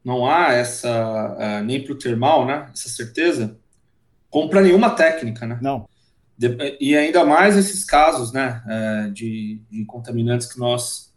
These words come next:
Speaker 1: vemos a cada dia que passa, novidades aí sobre eles, né?
Speaker 2: Sim.
Speaker 1: O que, o que a gente tem que entender, eu acho que nós trabalhamos com ciência e não com produção. Eu preciso ter respostas.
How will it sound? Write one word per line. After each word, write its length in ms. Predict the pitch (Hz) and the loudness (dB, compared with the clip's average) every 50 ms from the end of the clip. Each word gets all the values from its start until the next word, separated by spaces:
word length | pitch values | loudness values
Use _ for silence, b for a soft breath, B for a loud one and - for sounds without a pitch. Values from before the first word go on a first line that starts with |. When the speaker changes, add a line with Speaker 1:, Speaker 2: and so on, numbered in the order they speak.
| _ _ | _ _
Speaker 1:
vemos 520 | - - 113 123 131 139 139 135 127 - | -20 -14 -4 0 0 2 2 0 0 0
a 100 | 131 131 | -2 -2
cada 200 | - 135 135 131 | 2 2 2 4
dia 160 | 123 135 147 143 | 4 2 2 0
que 100 | - - | -2 -2
passa, 640 | - 131 131 135 - - - - - - - B B B B B B _ _ - | 2 4 4 4 4 2 -2 -2 -4 -4 -4 B B B B B B _ _ 0
novidades 680 | 127 127 131 139 131 131 131 135 135 135 127 120 131 | 0 2 2 4 6 6 6 6 6 4 2 2 2
aí 360 | 131 123 127 131 135 139 139 | 4 4 6 6 6 4 4
sobre 400 | 131 - - 143 139 143 151 147 | 0 -2 -2 -2 -2 2 2 4
eles, 320 | 147 151 143 123 117 113 | 4 4 4 2 0 -2
né? 100 | 127 131 | -2 -8
Speaker 2:
Sim. 220 | 135 135 131 139 135 b b b b - | -8 -8 -8 -10 -10 b b b b -18
Speaker 1:
O 40 | - - | -16 -14
que, 220 | - - 156 - | -8 -8 -6 -6
o 60 | 143 | -6
que 120 | - - 180 | -2 0 0
a 40 | |
gente 280 | 180 202 214 202 - - | 2 2 0 -2 -4 -4
tem 180 | - 185 185 180 | -4 -4 -4 -4
que 400 | - 175 156 147 143 - - - | -4 -2 0 0 -2 -2 -6 -18
entender, 840 | 147 135 - - 139 127 123 120 127 143 175 180 165 127 123 - _ _ | -20 -20 -12 -10 -8 -8 -6 -4 -2 2 2 2 0 0 -8 -14 _ _
eu 80 | - 123 | -10 -6
acho 260 | 123 139 - - - | -6 -6 -6 -8 -10
que 280 | - 165 160 160 - - 139 | -4 -2 -2 -2 -2 -4 -4
nós 220 | 135 139 139 - | -4 -4 -4 -4
trabalhamos 460 | 160 165 156 151 143 143 151 160 - | -6 0 2 2 2 2 -2 -6 -10
com 120 | - - - | -16 -14 -14
ciência 580 | - - - 196 147 135 123 113 - - - _ _ _ - | -12 -4 -2 -2 -2 -2 -4 -8 -10 -14 -16 _ _ _ -8
e 40 | 117 | -4
não 160 | 117 139 202 | -2 -2 -2
com 140 | 202 170 - | -2 -6 -4
produção. 600 | 165 160 147 - - - 131 113 107 - - - _ _ _ _ - | -2 -2 -2 -2 -4 -4 -4 -4 -4 -6 -10 -16 _ _ _ _ -16
Eu 80 | 127 - | -14 -10
preciso 480 | - 139 135 - - 196 214 226 - | -8 -6 -6 -6 -4 -4 -4 -4 -2
ter 420 | - 190 185 175 156 - - - - _ _ _ _ | 2 2 2 2 2 -2 -8 -16 -20 _ _ _ _
respostas. 840 | - 135 135 - - 123 107 - - - - - - - - _ | -10 -10 -10 -8 -6 -6 -6 -6 -8 -14 -18 -18 -18 -18 -20 _